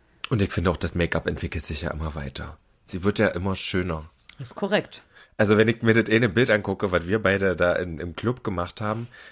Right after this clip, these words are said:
Speaker 1: wo ich diese, was war das? Dieses, äh,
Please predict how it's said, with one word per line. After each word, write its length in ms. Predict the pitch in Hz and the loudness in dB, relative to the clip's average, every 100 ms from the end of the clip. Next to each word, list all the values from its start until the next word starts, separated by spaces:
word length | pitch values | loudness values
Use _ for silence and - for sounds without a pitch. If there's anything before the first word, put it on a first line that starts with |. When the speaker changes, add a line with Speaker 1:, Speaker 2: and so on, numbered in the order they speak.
| _ | _
Speaker 1:
wo 120 | 95 92 | -2 -2
ich 80 | |
diese, 360 | - 92 95 87 - _ _ _ _ _ _ _ _ _ | -2 2 4 2 -2 _ _ _ _ _ _ _ _ _
was 180 | 90 80 | -10 -4
war 140 | 85 95 | 0 2
das? 320 | 85 78 - | 0 -2 -8
Dieses, 340 | 90 85 80 | -6 -6 -4
äh, 420 | 90 - 85 82 | -6 -4 -2 -2